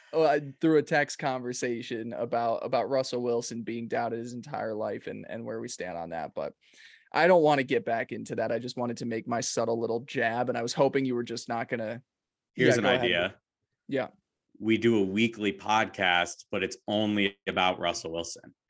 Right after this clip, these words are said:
Speaker 1: Oh, God, I'd wanna shoot myself.
Speaker 2: <laughs> We
Speaker 1: Get
Speaker 2: talk
Speaker 1: the
Speaker 2: about the
Speaker 1: fuck
Speaker 2: Subway
Speaker 1: outta here.
Speaker 2: commercials. We'll talk about the
Speaker 1: Oh.
Speaker 2: weird things he does. I don't know. Let's move on.
Speaker 1: Nope.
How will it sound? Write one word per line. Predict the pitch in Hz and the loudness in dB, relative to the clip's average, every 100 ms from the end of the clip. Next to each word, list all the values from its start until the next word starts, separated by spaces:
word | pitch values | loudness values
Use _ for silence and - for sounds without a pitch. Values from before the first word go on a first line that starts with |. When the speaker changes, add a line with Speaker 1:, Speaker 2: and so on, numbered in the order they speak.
| _ _ - - | _ _ -8 -4
Speaker 1:
Oh, | 156 143 | -4 -4
God, | 131 131 | -6 -6
I'd | 113 | -8
wanna | 127 - | -6 -6
shoot | - - - - 147 175 - | -2 -2 -2 0 2 4 2
myself. | 92 - - 80 67 - | -6 -4 -6 -6 -6 -6
Speaker 2:
<laughs> | 196 - - - - | -8 -8 -18 -8 -2
We | |
Speaker 1:
Get | 127 160 | 6 8
Speaker 2:
talk | 107 | 8
Speaker 1:
the | |
Speaker 2:
about | 98 95 - | 6 4 2
the | 151 | 4
Speaker 1:
fuck | 147 | 6
Speaker 2:
Subway | 127 117 120 120 | 6 6 6 6
Speaker 1:
outta | 127 | 4
here. | |
Speaker 2:
commercials. | 127 117 113 120 117 113 113 101 | 4 4 2 2 2 2 0 -4
We'll | 98 95 | -4 -4
talk | 92 95 92 | 0 2 2
about | 98 92 92 87 | 2 4 2 2
the | 92 87 87 87 85 - _ _ _ _ _ _ - | 0 2 2 2 0 -4 _ _ _ _ _ _ -2
Speaker 1:
Oh. | 117 101 - _ _ | -2 -2 -8 _ _
Speaker 2:
weird | 87 104 107 104 | 2 4 6 4
things | 98 107 107 104 | 4 0 2 2
he | 107 | 2
does. | 107 104 104 107 101 98 - - | 2 2 2 0 -4 -6 -8 -2
I | 87 | -2
don't | 76 | -2
know. | 73 71 80 _ _ _ _ _ - | -8 -14 -18 _ _ _ _ _ 0
Let's | 113 - | 2 2
move | 90 78 | 0 0
on. | 76 | 4
Speaker 1:
Nope. | 156 - | 6 6